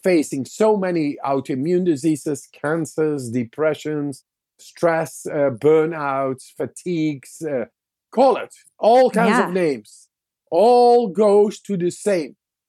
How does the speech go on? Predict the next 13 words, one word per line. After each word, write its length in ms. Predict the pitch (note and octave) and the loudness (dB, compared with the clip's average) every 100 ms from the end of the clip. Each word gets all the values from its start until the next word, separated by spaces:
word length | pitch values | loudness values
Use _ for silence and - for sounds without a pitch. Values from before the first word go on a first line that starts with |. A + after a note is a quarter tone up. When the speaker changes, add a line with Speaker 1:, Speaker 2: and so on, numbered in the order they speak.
| _ | _
Speaker 1:
problem, 340 | F3 E3 B2 G2+ _ _ B2+ | 0 0 -4 -14 _ _ -14
destimulative 1300 | A#2 G#3 B3+ - - A#3 G#3 G3+ G3+ F#3+ G3+ F#3+ - _ _ - | -2 2 2 0 -2 0 2 2 2 0 0 -2 -4 _ _ -14
comfort 480 | - A3 G#3+ G#3 C#3+ | -2 -2 0 -2 -2
zone 400 | E3 F3+ E3+ F3 _ _ | 0 0 0 -4 _ _
behavior. 600 | D3+ C#3+ D#3+ D3 A#2+ G2 _ _ _ | -2 0 0 0 -2 -6 _ _ _
So 460 | - F#3+ F3 C3+ - _ _ - A#2+ | -2 2 4 2 -4 _ _ -14 -4
going 500 | E3 B3 D#4 C#4+ A3+ - | 2 4 4 2 -2 -2
out 420 | D4 F4+ E4+ C4 | 0 2 2 2
of 240 | G3 C3 | -2 -2
there 380 | C3+ C3 D#3 F#3+ | -2 0 -2 -4
is 260 | E3 C#3+ - - | -6 -8 -8 -6
actually 720 | G3 G3 - F3 D3+ C#3+ C3 _ _ _ | -6 -6 -10 -6 -4 -4 -8 _ _ _
seeking 840 | _ - - A3 G3+ - F3 E3 | _ -20 -6 -4 -2 0 0 0